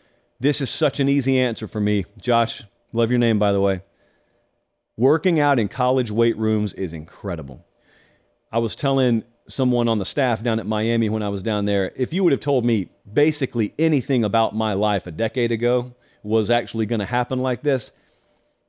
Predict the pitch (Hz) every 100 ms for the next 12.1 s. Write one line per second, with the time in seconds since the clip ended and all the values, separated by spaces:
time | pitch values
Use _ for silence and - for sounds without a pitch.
0 | _ 127 143 151 143 123 117 123 113 90
1 | - _ _ _ - 131 208 311 294 247
2 | 165 160 123 113 90 78 50 - _ _
3 | _ _ _ - 127 127 82 - _ _
4 | 170 160 156 190 214 196 175 160 151 131
5 | 120 120 - _ - 117 139 180 139 139
6 | 131 143 120 110 104 165 170 160 151 139
7 | 117 101 117 120 104 107 127 233 196 147
8 | 135 165 135 120 165 131 143 139 120 107
9 | 92 - 175 143 139 151 147 147 139 -
10 | - 127 127 117 104 180 - 175 143 156
11 | 147 147 - 147 139 - 151 139 139 131
12 | 120